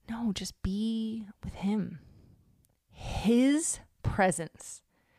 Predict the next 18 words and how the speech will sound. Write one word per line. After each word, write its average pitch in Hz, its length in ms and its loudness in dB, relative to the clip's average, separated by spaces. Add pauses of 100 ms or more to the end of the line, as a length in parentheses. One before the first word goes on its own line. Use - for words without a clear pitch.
(260)
transforms 185 1040 0
us. - 400 -14 (1040)
And 185 460 4 (160)
the 190 80 4
fruit 220 560 4
of 175 180 4
the 170 140 4
seeds 220 600 4
planted, 185 560 0 (840)
of 170 60 -8
time 190 240 4
spent - 180 0
with 180 120 0
him, 220 400 2
that 196 260 2
produces, 202 720 4
it - 160 -2
produces - 920 4